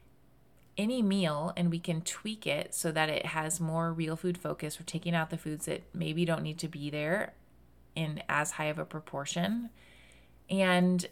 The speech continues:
then it really takes out that pressure of like, "Oh my gosh, I need to go figure out how to make all these brand new salads," or whatever. Now, I am a sucker for good salads, and I will totally teach you in this community how to not make salads boring, but that's for <laughs> another day. So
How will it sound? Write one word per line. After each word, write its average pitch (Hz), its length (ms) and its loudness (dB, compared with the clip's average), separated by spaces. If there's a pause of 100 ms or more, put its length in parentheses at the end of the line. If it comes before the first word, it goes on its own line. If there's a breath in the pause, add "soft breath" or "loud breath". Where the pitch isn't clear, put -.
then 190 220 4
it 196 100 2
really 190 240 0
takes 180 320 -2
out 165 160 0
that - 180 -2
pressure 160 340 -2
of 156 120 -2
like, 160 280 -4
"Oh 151 40 -10
my 156 100 -4
gosh, 156 220 -4
I 151 140 -2
need 151 180 -6
to 165 100 -4
go 151 300 0
figure 156 340 -2
out 151 220 6
how 151 140 -2
to 151 60 -2
make 151 240 -4
all 147 120 0
these 151 200 -4
brand 151 280 -2
new 151 100 -2
salads," 202 640 8
or 147 220 0
whatever. - 400 -4 (200)
Now, 156 200 0
I 175 220 4 (100)
am 185 200 2
a 226 60 4
sucker 214 380 2
for 170 340 2
good 170 260 -2
salads, 170 420 6
and 165 120 0
I 160 120 0
will 160 140 -2
totally 175 320 0
teach 226 300 -6
you 185 80 2
in 165 80 2
this 165 140 -2
community 151 460 -2
how 151 180 -2
to 160 180 -6
not 156 220 -2
make 196 160 -2
salads 185 340 0
boring, 156 380 0
but 156 160 -8
that's 151 260 0
for - 400 -2 (100)
<laughs> 170 100 2
another 170 440 6
day. - 260 -2 (580 loud breath)
So 160 440 8